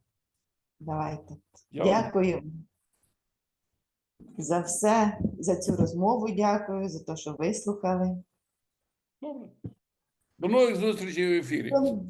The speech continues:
Speaker 1: до нових зустрічей. До
Speaker 2: Там
Speaker 1: побачення.
Speaker 2: вже, щоб я вас попереджую, от напишіть мені тоді, е, ну, через Нікипелу, чи що, напишіть, е,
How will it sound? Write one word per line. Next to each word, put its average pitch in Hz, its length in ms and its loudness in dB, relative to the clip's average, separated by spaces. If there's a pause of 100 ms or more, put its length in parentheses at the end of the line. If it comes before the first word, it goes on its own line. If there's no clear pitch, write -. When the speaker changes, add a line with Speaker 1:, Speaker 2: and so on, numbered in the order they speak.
(280)
Speaker 1:
до 202 200 2
нових 226 300 0
зустрічей. 160 680 -12 (100)
До 180 140 -2
Speaker 2:
Там - 60 -6
Speaker 1:
побачення. 196 460 2
Speaker 2:
вже, 208 320 4
щоб 190 260 2
я 180 160 8
вас 180 120 4
попереджую, 156 920 2 (320)
от 151 300 0
напишіть 180 520 -4
мені 170 200 0
тоді, 156 640 -2 (320)
е, - 400 0
ну, 208 140 -2
через 156 340 0
Нікипелу, 170 580 0
чи 147 180 -6
що, 151 160 -2
напишіть, 156 560 -4
е, 143 40 -10